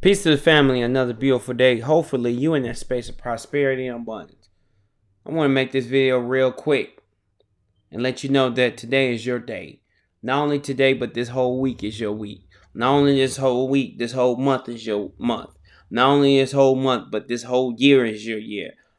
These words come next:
Not only this whole year, but this whole decade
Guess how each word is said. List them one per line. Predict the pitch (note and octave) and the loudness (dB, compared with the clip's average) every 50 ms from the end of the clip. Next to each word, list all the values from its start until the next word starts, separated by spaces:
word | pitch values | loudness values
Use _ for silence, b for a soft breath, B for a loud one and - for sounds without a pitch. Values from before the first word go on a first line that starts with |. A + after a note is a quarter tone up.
| _ _ | _ _
Not | - A#2+ C3 C#3+ D3 | -4 0 2 2 2
only | D3 D3 C#3+ C#3+ C#3+ C#3 | 2 2 0 0 2 2
this | C3+ C3 C3 C3+ | 0 0 -2 -2
whole | C#3 C3+ C#3 C3 | -2 -2 -2 -2
year, | C3 C3 C3+ C3 B2+ B2 A#2+ b b b _ _ | -2 -2 0 0 0 -2 -4 b b b _ _
but | A2 G#2+ - | -12 -10 -8
this | A#2 A#2 - | -8 -8 -4
whole | B2+ C3 C#3 C#3 C3+ B2+ | -2 2 2 4 2 2
decade | A2 G#2 - C#3 C#3+ D3 C#3 - - B2+ A#2 G2 G2 G#2 G#2 G#2 - | -2 -2 0 2 2 2 0 -2 -8 -10 -10 -10 -10 -14 -18 -20 -20